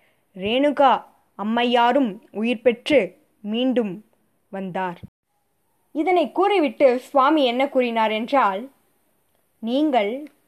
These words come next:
கடவுளின் கட்டளையை முழுமையாக பின்பற்றினால் நீங்கள் அனைத்தையும் வாழ்க்கையில் பெறுவீர்கள்" என்று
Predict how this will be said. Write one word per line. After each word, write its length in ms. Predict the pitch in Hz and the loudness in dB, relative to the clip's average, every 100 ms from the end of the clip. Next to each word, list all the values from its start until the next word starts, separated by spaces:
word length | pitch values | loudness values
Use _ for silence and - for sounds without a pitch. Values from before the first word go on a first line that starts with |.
| _ | _
கடவுளின் 960 | - 220 277 320 349 294 220 202 302 339 _ _ | -4 0 2 4 4 2 0 -6 -10 -12 _ _
கட்டளையை 960 | 226 226 - 330 311 226 202 196 277 302 - | -6 -6 0 2 4 0 -2 -4 -8 -16 -12
முழுமையாக 960 | 202 240 330 330 294 240 208 196 214 - - | -6 0 2 4 2 2 0 -2 -6 -6 0
பின்பற்றினால் 920 | 277 294 262 220 247 220 208 180 220 _ _ _ _ - | 0 2 2 0 -4 -4 -4 -4 -8 _ _ _ _ -12
நீங்கள் 500 | 214 254 240 185 - _ | -6 -2 0 -2 -6 _
அனைத்தையும் 920 | 190 214 330 349 - 370 359 254 175 | -8 0 0 0 2 4 4 2 0
வாழ்க்கையில் 760 | 190 226 277 - 277 247 196 - | 0 2 2 2 2 2 -4 -6
பெறுவீர்கள்" 800 | 214 240 233 202 190 196 185 226 _ | -4 -2 -4 -6 -4 -4 -6 -10 _
என்று 540 | 214 220 202 190 196 | -10 -8 -4 -6 -8